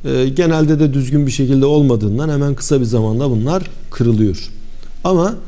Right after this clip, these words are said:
Allahu Teala insanı o kadar mükemmel bir şekilde eklemlerini bağlamış, sinirlerini bağlamış, her şeyini yerli yerince yerleştirmiş ki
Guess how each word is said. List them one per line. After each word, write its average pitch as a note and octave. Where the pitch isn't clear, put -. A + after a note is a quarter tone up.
Allahu E3
Teala D3
insanı C#3
o A#2+
kadar D3+
mükemmel B2+
bir A#2+
şekilde A#2
eklemlerini B2
bağlamış, A2+
sinirlerini A#2
bağlamış, G#2+
her D3
şeyini A#2+
yerli B2
yerince A#2+
yerleştirmiş A2
ki G3+